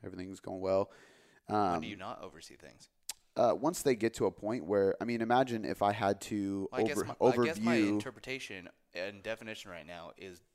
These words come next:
Speaker 2: different for overseeing because I'm not saying you're, like, checking in on if he's doing something okay every single day.
Speaker 1: That's
Speaker 2: But
Speaker 1: what I'm
Speaker 2: at the,
Speaker 1: saying.
Speaker 2: but
Speaker 1: So
Speaker 2: at the end of the day, you are
Speaker 1: I'm
Speaker 2: overseeing
Speaker 1: always overseeing
Speaker 2: thing, yeah.
Speaker 1: everything. Yeah. And we're having constant commu-, I, I talk to all the coaches every day, um, and I'm helping them through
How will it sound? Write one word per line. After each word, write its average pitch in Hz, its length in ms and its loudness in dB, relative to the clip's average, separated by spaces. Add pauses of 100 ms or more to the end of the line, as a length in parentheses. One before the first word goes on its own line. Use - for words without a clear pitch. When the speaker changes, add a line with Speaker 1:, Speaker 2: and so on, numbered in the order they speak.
(260)
Speaker 2:
different 113 360 -12
for 90 380 -14
overseeing 90 480 -14
because 107 200 -16
I'm 123 80 -10
not 131 180 -8
saying 110 200 -12
you're, 98 100 -14
like, 90 240 -12 (400)
checking 123 280 -6
in 117 120 -8
on 110 240 -10
if 113 80 -16
he's 107 100 -16
doing 107 400 -12
something 101 320 -14
okay 104 300 -8
every 92 160 -8
single 78 220 -18
day. 120 260 -6 (160)
Speaker 1:
That's 131 180 6
Speaker 2:
But 127 60 4
Speaker 1:
what - 20 6
I'm - 40 4
Speaker 2:
at - 60 -2
the, 101 100 -2
Speaker 1:
saying. 90 160 -4
Speaker 2:
but 143 100 2
Speaker 1:
So 104 140 6
Speaker 2:
at - 40 2
the 123 80 -2
end 117 140 -6
of 98 40 -10
the 92 60 -8
day, 127 320 -4
you 98 160 -10
are 95 160 -4
Speaker 1:
I'm 90 60 0 (140)
Speaker 2:
overseeing 131 120 -2
Speaker 1:
always 110 360 8
overseeing 92 480 0
Speaker 2:
thing, - 60 -4
yeah. 98 60 4
Speaker 1:
everything. 87 460 0
Yeah. 87 280 2 (140)
And 127 140 2
we're 127 100 4
having 110 300 6
constant 101 360 0
commu-, 98 120 -2
I, 101 300 6
I 101 40 2
talk 101 220 0
to - 60 0
all 87 100 2
the 92 60 -6
coaches 87 280 -6
every 87 160 -2
day, 85 240 0 (400)
um, 82 420 -2
and 87 120 -4
I'm 87 100 -4
helping 92 400 -2
them 85 200 -6
through 87 280 -6